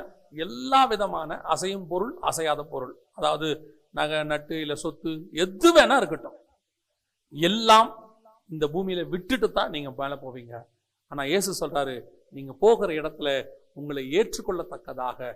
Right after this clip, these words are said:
நண்பர்களை சம்பாதித்துக் கொள்ளுங்க. அங்க போறதுக்கு ஆத்துமாக்களை சம்பாதிக்க வேண்டியது நம்முடைய பொறுப்பு. இன்னைக்கு யாருக்காவது நம்ம சுவிசேஷம் சொல்லியிருக்கிறோமா? நான் ஒரே ஒரு காரியத்தை மட்டும் சொல்லிட்டு முடிச்சிடறேன், இன்னும் எனக்கு ஒரு மூணு நிமிஷம் இருக்கு.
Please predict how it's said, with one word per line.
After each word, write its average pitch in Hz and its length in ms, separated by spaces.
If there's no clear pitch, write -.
நண்பர்களை 131 580
சம்பாதித்துக் - 640
கொள்ளுங்க. - 300
அங்க 220 380
போறதுக்கு 277 540
ஆத்துமாக்களை 170 600
சம்பாதிக்க 175 520
வேண்டியது 147 400
நம்முடைய 127 360
பொறுப்பு. - 340
இன்னைக்கு 147 220
யாருக்காவது 156 300
நம்ம 147 140
சுவிசேஷம் 156 340
சொல்லியிருக்கிறோமா? 147 520
நான் 147 140
ஒரே 185 140
ஒரு 208 140
காரியத்தை 156 300
மட்டும் 151 220
சொல்லிட்டு 151 280
முடிச்சிடறேன், 147 360
இன்னும் 139 120
எனக்கு 127 180
ஒரு 139 80
மூணு 151 160
நிமிஷம் 139 280
இருக்கு. - 200